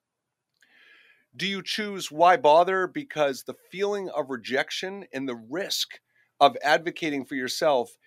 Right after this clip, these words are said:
knowing you may not get the outcome you seek,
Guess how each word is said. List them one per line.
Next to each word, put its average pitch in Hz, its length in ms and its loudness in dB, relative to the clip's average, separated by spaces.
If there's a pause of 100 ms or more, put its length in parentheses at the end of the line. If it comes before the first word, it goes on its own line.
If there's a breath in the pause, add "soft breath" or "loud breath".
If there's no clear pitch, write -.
(160)
knowing 165 420 0
you 151 120 -10
may 160 260 -4
not 156 360 -2
get 131 180 -6
the 113 220 -12
outcome 107 440 -2
you 104 180 -10
seek, - 520 -8